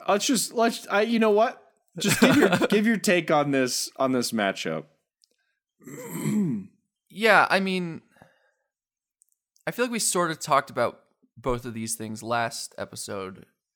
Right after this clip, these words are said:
Speaker 2: because we did. Um, the covid thing, hopefully,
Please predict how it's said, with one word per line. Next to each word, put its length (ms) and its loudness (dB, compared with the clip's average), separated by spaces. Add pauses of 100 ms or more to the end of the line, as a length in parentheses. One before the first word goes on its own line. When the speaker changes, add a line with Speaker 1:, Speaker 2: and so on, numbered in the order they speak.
(160)
Speaker 2:
because 260 -10
we 80 -10
did. 420 -10 (1120)
Um, 580 2 (2250)
the 140 -2
covid 420 -2
thing, 320 -4
hopefully, 1080 -4